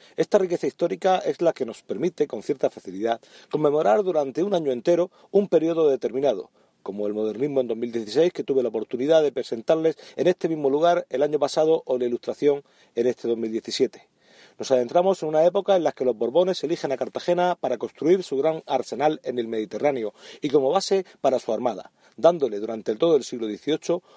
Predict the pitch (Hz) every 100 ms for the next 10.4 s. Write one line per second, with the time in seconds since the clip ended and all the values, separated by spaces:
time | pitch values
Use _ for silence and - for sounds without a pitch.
0 | - - 196 185 175 180 175 143 123 117
1 | 143 131 120 98 - 143 143 135 143 -
2 | 135 120 104 107 120 123 113 117 _ -
3 | 123 117 107 110 107 101 - 101 110 98
4 | _ _ _ _ _ - 107 107 104 -
5 | 117 151 151 143 131 135 127 123 - 131
6 | 123 - 160 - 190 165 127 - 180 180
7 | - 170 170 147 143 151 160 - - -
8 | 127 139 127 120 117 185 180 180 - -
9 | 190 196 - 170 156 165 165 147 123 110
10 | - 101 90